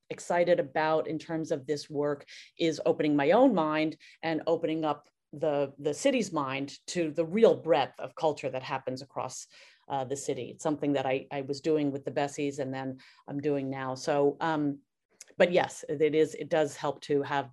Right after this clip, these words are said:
be rooted in what it is to actually work and create art in the city. Um, and the, uh, the efforts we are making now, I'll talk about our current efforts because we are in a crazy season, which is both what's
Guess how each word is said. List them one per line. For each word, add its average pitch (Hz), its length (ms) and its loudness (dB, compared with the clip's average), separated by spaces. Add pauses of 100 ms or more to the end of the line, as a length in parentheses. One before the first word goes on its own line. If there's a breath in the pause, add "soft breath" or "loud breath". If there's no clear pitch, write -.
(140)
be 151 120 -2
rooted 143 400 2
in 143 340 0
what 139 160 -2
it 139 80 -4
is 135 180 -6
to - 140 -4
actually 139 320 -2
work 135 280 -4
and 127 100 -8
create 127 280 -4
art 127 160 -4
in 123 120 -10
the 131 60 -8
city. - 400 -8 (580 loud breath)
Um, 165 460 2 (120)
and 180 320 4 (100)
the, 185 520 4
uh, 170 380 2 (360)
the 160 180 0
efforts 190 300 2
we 196 120 4
are 180 80 2
making 175 380 2
now, 170 640 4
I'll 143 80 -12
talk 147 220 -8
about 139 180 0
our 135 80 0
current 175 340 2
efforts 139 460 -2
because 143 520 -2
we 151 180 -4
are 147 60 2
in 147 160 0
a 139 60 -2
crazy 233 500 4
season, 156 480 0
which 143 240 0
is 151 280 2 (880)
both 175 260 8
what's 156 300 2